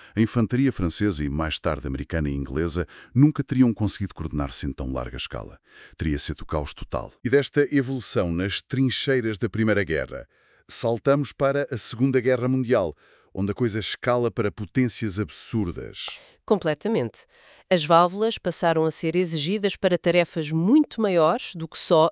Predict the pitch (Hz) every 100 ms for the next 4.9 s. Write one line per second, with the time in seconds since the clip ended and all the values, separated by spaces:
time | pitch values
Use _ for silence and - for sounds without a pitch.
0 | - 180 - - 165 151 135 131 131 -
1 | 120 120 113 - - 101 85 92 90 76
2 | 71 - - 92 98 95 - - 92 92
3 | 95 69 71 90 85 85 92 71 90 78
4 | - 95 87 85 - 107 113 120